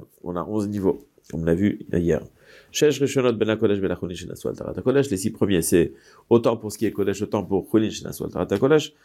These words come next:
Alors que les cinq derniers, c'est les Kodesh Aval Lo Le Chulin Shenasu Al Tarat HaKodesh, comme on l'a expliqué hier. Donc tu as raison, ta précision est bonne. Ce qu'il a dit que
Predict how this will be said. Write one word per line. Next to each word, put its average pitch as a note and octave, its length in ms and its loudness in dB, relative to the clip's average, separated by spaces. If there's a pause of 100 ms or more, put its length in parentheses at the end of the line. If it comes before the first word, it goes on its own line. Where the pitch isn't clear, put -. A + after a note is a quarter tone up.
(240)
Alors G#2+ 280 0
que A2 60 -4
les G#2 100 -2
cinq A#2+ 220 -8
derniers, B2 320 -2
c'est A2 320 0 (260)
les F#2+ 260 4
Kodesh C3+ 480 2
Aval G#2 360 0
Lo B2 140 6
Le A#2+ 100 6
Chulin G#2 260 -2
Shenasu F#2 320 -6
Al E2+ 80 -2
Tarat F2 220 0
HaKodesh, B2+ 300 4
comme A2 120 0
on A2 40 -2
l'a G2+ 80 2
expliqué - 320 -4
hier. C#2 220 0
Donc A2+ 160 2
tu E3 100 2
as D#3+ 80 4
raison, E3+ 340 2 (360)
ta A#2 100 2
précision A#2 520 0
est - 80 -2
bonne. D#3 300 2 (300)
Ce - 360 -12
qu'il A#2+ 180 4
a A#2+ 100 6
dit C3+ 200 0
que G#2+ 280 2